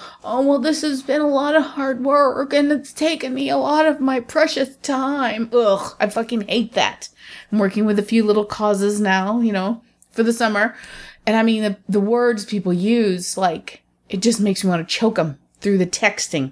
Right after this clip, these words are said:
Like, "Well, this has taken me an awful lot of hours." Well, don't fucking do it then.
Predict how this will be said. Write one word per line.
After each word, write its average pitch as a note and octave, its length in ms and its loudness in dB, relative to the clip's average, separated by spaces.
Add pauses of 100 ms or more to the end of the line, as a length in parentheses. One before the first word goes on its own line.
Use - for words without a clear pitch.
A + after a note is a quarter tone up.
Like, - 300 0 (460)
"Well, B3+ 100 4
this E4+ 180 2
has E4 180 0
taken D#4 320 0
me C4 120 4
an G#3+ 80 0
awful A#3 320 2
lot A#3+ 180 2
of G3 120 -2
hours." G3 540 0
Well, B3 100 2
don't G#4 200 0
fucking - 640 0
do B4 240 4
it A#4 120 -2
then. F3 320 0